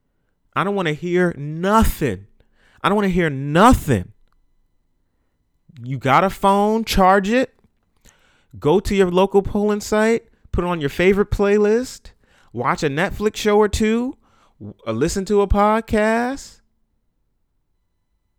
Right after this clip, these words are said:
Do what you gotta do to pass the time. I don't give a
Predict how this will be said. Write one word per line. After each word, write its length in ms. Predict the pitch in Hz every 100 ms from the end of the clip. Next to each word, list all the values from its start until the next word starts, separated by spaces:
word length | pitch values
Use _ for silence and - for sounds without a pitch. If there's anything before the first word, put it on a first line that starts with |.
| _ _ _ - 117
Do 160 | 180
what 320 | 233 226 220 -
you 120 | 214
gotta 260 | 220 226
do 240 | 202 220 277
to 80 | 170
pass 380 | 208 165 226
the 100 | -
time. 420 | 226 262 311 202 107
I 100 | -
don't 140 | 185 165
give 160 | 127
a 180 | 98 107